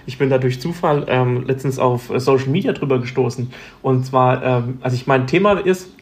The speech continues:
Clickbait gibt's nicht nur im Internet, sondern Clickbait, äh, gibt's auch bei, ähm, so Boulevard, ähm, Zeitschriften, so wie, was weiß ich,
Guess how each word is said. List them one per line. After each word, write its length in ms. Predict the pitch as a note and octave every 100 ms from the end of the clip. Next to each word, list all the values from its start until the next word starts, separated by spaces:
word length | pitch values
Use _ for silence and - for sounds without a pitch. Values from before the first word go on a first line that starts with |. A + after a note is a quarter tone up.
| -
Clickbait 560 | B2+ G3 - E3+ F3 F3
gibt's 260 | D#3 D3+ -
nicht 180 | D#3
nur 140 | D3+ C#3+
im 120 | C3
Internet, 380 | C#3+ D#3+ D#3+ D3+
sondern 500 | - - C3 C3 B2+
Clickbait, 680 | - F3 - - D3+ E3 - - - - -
äh, 200 | C3+ C3
gibt's 320 | C3 B2+ -
auch 240 | B2 B2+
bei, 340 | - B2 A#2+ A#2+ - - - -
ähm, 440 | B2+ B2 A#2 A#2
so 220 | A#2 B2+
Boulevard, 720 | A#2+ C3+ B2+ B2+ D#3+ A3+ A3 A3
ähm, 260 | F3 F3 E3+
Zeitschriften, 800 | F3 F3 - F3 F3 - E3 D#3+
so 280 | C#3 B2
wie, 140 | A#2 A2+
was 140 | A#2+ A#2+
weiß 140 | A2+
ich, 220 | B2+ B2+